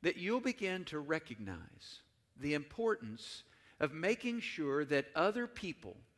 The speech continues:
not just our brothers and sisters in Christ, but people in the world,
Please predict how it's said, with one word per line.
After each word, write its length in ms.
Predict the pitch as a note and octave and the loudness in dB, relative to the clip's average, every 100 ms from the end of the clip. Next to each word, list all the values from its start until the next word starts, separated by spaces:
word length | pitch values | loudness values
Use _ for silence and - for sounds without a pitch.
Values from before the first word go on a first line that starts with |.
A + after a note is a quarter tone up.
| - - - | -20 -20 0
not 320 | D#3 A3+ C4+ | 6 6 6
just 320 | A3+ A#3 - | 6 6 6
our 120 | F3+ | 4
brothers 400 | D#3 E3+ E3 D3+ | 6 6 6 2
and 100 | C#3+ | -2
sisters 360 | B2+ D#3+ - B2 | 0 0 0 -4
in 80 | A#2+ | -6
Christ, 360 | - C#3+ B2+ - | -4 -2 0 -2
but 160 | C3+ | -4
people 380 | - A#3 B3+ B3 | 0 0 4 4
in 100 | A#3+ | 4
the 80 | A3+ | 2
world, 400 | E3+ D3+ D3 | 2 4 4